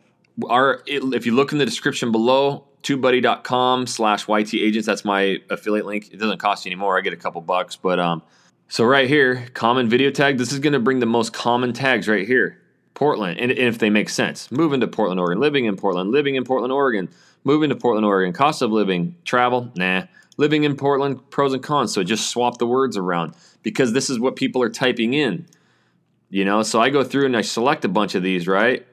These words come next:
Best neighborhoods in Portland. Living in Portland versus Seattle versus California. Living in Oregon. Moving to Oregon. There's a bunch of my really good tags, um, because when pros and cons of living in Portland, like,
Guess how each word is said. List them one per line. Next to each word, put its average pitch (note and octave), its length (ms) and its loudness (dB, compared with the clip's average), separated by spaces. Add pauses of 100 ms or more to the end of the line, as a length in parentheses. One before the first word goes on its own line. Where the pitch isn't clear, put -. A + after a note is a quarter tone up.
(140)
Best A#2+ 240 -2
neighborhoods A#2+ 380 0
in A2 80 -2
Portland. A2+ 540 -2
Living A#2 320 0
in A2 100 -2
Portland A2 320 -2
versus A2 220 -2
Seattle A2+ 580 0
versus G2 240 -6
California. A2+ 840 -2 (480)
Living A2 260 2
in F2 80 0
Oregon. A#2 500 2
Moving A#2+ 300 2
to A#2+ 80 0
Oregon. A#2 360 2
There's A#2 200 2
a A#2 60 0
bunch A2 260 -2
of G#2+ 60 -2
my G2 240 0 (160)
really B2 500 2
good A2+ 260 0
tags, G#2 540 0 (500)
um, G#2 240 0
because G#2+ 320 0
when G#2 280 0
pros B2 260 0
and G#2+ 100 0
cons A2+ 220 0
of G#2 60 0
living G#2+ 240 2
in F#2 80 -2
Portland, G#2+ 400 -2
like, F#2+ 180 -2